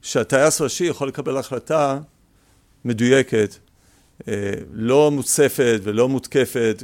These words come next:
אלא מקום שהיא, היא נמצאת, היא מבינה שזה אחריות שלה, כי כל הזמן הייתה מאשימה אותו.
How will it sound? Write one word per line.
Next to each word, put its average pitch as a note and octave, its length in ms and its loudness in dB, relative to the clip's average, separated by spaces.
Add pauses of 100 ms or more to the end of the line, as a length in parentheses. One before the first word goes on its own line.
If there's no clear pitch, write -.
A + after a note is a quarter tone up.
(140)
אלא A2+ 360 -2
מקום B2 380 -4
שהיא, E3 720 -2
היא F#3+ 180 -2
נמצאת, D#3 440 -2 (160)
היא F#3 120 -2
מבינה D3+ 400 2
שזה B2+ 280 -2
אחריות C#3 260 -4
שלה, C#3 320 2 (800)
כי D3 160 -2
כל G#3+ 200 6
הזמן F#3 480 6
הייתה E3+ 260 2
מאשימה D#3 400 2
אותו. B2+ 380 0